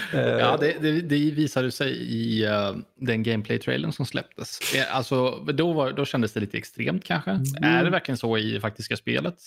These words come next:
Speaker 1: Det kan vara så.
Speaker 2: Mm.
Speaker 1: För att du kan, eh, det finns en mekanik som, för att lugna dig.
Speaker 2: Mm.
Speaker 1: I första spelet så var det ju, ja, men jag kan tända, eh, en fackla och sitta där i ljuset och ta lite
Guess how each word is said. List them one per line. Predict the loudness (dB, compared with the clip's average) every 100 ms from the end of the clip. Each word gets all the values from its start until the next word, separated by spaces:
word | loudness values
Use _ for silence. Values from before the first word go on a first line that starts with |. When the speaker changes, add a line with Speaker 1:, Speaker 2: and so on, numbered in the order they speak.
| -20 _ _
Speaker 1:
Det | -2 -2 -4 0
kan | 0 2 0
vara | 0 -2
så. | -4 -6 -8 -12 _ _ -2
Speaker 2:
Mm. | 2
Speaker 1:
För | 2
att | 2
du | 0
kan, | 0 0 0 0 -2 -2 -6
eh, | -6 0 2 4 4 4 2 2 0
det | 0
finns | 0 2
en | 2
mekanik | 2 2 2 0 -2
som, | -4 0 0 0 -2 -6 -2
för | 0
att | 2
lugna | 2 4 4 2 0
dig. | 0 -4 -8 -14 _ _ _ -2
Speaker 2:
Mm. | -2 0
Speaker 1:
I | 0
första | 2 0 0
spelet | 2 0
så | 0 0
var | 2
det |
ju, | 2
ja, | 2
men | 2 0
jag | -2
kan | -2
tända, | -2 0 0 0 0 -2
eh, | -4 -6 -6
en | -2
fackla | -2 -2 -2
och | -2
sitta | -4 -2 0
där | 2
i | 2 0 -2 -2
ljuset | -2 -2 -4
och | -4
ta | -4 -4
lite | -4 -6 -8